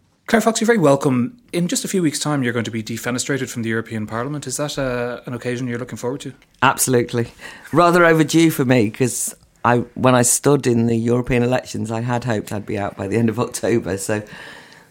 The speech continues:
Speaker 2: the fact that it's actually really gonna happen now is a great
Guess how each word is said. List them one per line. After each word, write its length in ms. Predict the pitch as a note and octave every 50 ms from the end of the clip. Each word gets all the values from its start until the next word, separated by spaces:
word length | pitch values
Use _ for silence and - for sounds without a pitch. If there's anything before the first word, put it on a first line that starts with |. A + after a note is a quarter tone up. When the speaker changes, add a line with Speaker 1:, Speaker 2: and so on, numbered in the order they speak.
| _ -
Speaker 2:
the 420 | A2+ A#2 A2+ A2 A2 A2 G#2+ - - _ - _ _ _ _ - - G2+
fact 300 | - - C#3+ C#3+ - -
that 100 | C3+ B2
it's 120 | A2 - A#2+
actually 300 | G2+ F#2+ - - A2+ A2
really 400 | G#2+ A2 A#2 B2 A#2+ A#2 A#2 A#2
gonna 220 | A#2 A#2 A2 G#2+
happen 300 | A2 A2+ A2 - - A2
now 160 | A2 A2+ A2+
is 100 | A2 G#2
a 60 | A2
great 540 | - - A2+ A2+ A2+ - - - - - -